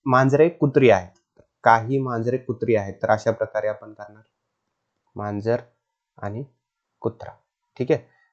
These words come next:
काही कुत्रे दगडे आहेत, काही कुत्रे काय आहेत? दगडे आहेत, दगडे आहेत. ठीक आहे, तर निष्कर्ष बघूया आपण आता. एकही मांजर दगड नाही.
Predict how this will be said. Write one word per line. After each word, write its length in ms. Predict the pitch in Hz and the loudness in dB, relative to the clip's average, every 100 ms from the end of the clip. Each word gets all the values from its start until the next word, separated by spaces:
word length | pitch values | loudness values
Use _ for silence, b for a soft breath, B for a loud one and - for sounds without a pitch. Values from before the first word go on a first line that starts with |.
| _ | _
काही 260 | 139 135 185 | 4 6 2
कुत्रे 400 | 165 - 156 185 - _ _ _ _ | 2 4 4 2 -4 _ _ _ _
दगडे 400 | 120 123 131 123 | 4 6 8 8
आहेत, 220 | 104 95 - _ | 6 2 -16 _
काही 240 | 113 110 123 | 0 0 -2
कुत्रे 320 | 117 107 113 | -4 -2 2
काय 220 | 117 110 | 4 2
आहेत? 160 | 110 117 _ _ - | 0 -8 _ _ -14
दगडे 340 | 104 101 95 | -8 -8 -10
आहेत, 320 | 90 _ _ _ _ _ _ _ _ _ _ _ | -18 _ _ _ _ _ _ _ _ _ _ _
दगडे 380 | 107 107 95 90 | -4 -4 -4 -6
आहेत. 320 | 85 - - _ - | -12 -16 -20 _ -6
ठीक 140 | 135 | -4
आहे, 80 | 175 b b - | -4 b b -2
तर 60 | 147 | 2
निष्कर्ष 480 | 143 151 185 180 175 | 4 6 6 6 4
बघूया 320 | 165 170 165 | 4 8 6
आपण 200 | 160 156 | 6 2
आता. 200 | 151 175 - _ _ _ _ _ 151 | 0 -6 -12 _ _ _ _ _ 2
एकही 500 | 165 165 180 190 208 | 4 4 4 4 2
मांजर 580 | 180 143 139 135 165 185 _ _ _ _ | 2 2 6 8 6 4 _ _ _ _
दगड 480 | 120 120 117 127 165 - _ _ - | 2 4 8 6 6 2 _ _ -8
नाही. 640 | 110 107 98 113 127 | -2 -2 -2 -4 -6